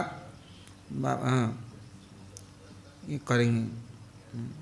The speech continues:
कहते हैं, यदि, प्रभुपाद जी कहते हैं, यदि भक्ति करने की इच्छा है,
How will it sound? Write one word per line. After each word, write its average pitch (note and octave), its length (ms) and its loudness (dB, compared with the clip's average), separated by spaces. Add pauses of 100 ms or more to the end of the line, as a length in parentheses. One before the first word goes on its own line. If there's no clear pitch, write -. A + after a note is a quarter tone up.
(4000)
कहते D3+ 200 8
हैं, F#3 120 12
यदि, E3+ 360 12 (1300)
प्रभुपाद D3+ 300 8
जी F3 60 10
कहते D#3+ 300 12
हैं, D3+ 80 10
यदि D#3+ 160 12 (560)
भक्ति D3 280 8
करने F3+ 240 12
की F3+ 80 12
इच्छा F3 320 10
है, C#3+ 360 12